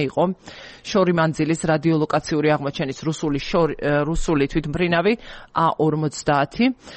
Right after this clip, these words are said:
ბელარუსული წყაროსავე თანახმად, შესაძლოა თვითმფრინავი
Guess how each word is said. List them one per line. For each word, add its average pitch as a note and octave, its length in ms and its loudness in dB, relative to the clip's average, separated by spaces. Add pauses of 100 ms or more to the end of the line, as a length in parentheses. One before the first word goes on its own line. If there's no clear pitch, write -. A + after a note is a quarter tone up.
(180)
ბელარუსული E3+ 680 0
წყაროსავე D3 540 0
თანახმად, D#3+ 480 -2
შესაძლოა D#3 560 0
თვითმფრინავი D#3+ 600 0